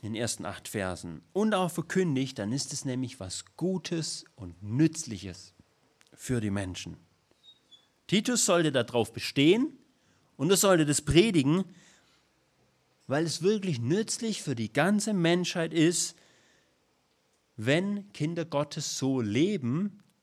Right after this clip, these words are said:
und es auch verkündigen. Weil was ist das beste, das größte Werk, was ein Kind Gottes tun kann?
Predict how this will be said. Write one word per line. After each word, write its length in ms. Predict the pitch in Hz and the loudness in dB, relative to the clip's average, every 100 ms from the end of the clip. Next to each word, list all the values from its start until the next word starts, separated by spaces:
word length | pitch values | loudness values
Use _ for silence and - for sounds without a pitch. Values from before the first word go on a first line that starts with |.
| _ - | _ 6
und 300 | 170 214 247 | 8 8 4
es 220 | 226 - | -2 -2
auch 560 | 117 117 156 170 - _ _ _ _ _ _ | 2 2 2 -4 -14 _ _ _ _ _ _
verkündigen. 680 | - 196 262 311 196 101 98 - _ _ _ _ _ _ _ _ _ _ _ _ _ _ _ _ _ _ _ _ _ _ _ _ _ | -6 -2 0 0 -2 -6 -10 -18 _ _ _ _ _ _ _ _ _ _ _ _ _ _ _ _ _ _ _ _ _ _ _ _ _
Weil 140 | 127 | -2
was 160 | 143 147 | 0 0
ist 180 | 175 - | -4 -6
das 160 | - - _ _ | -10 -12 _ _
beste, 500 | 165 214 - 220 190 | -2 -2 -2 -6 -4
das 220 | 139 - | -6 -8
größte 640 | - 165 202 226 - 185 139 | -4 2 2 2 -2 -4 4
Werk, 560 | 151 139 143 151 - _ _ _ _ _ _ _ _ - | 6 6 2 -4 -14 _ _ _ _ _ _ _ _ -2
was 480 | 127 143 - - - _ | 0 0 -4 -10 -16 _
ein 120 | 107 | -14
Kind 240 | - 123 110 | -8 -8 -6
Gottes 340 | 110 110 107 | -10 -12 -14
tun 300 | - 135 160 | -8 -8 -8
kann? 260 | 160 165 | -10 -12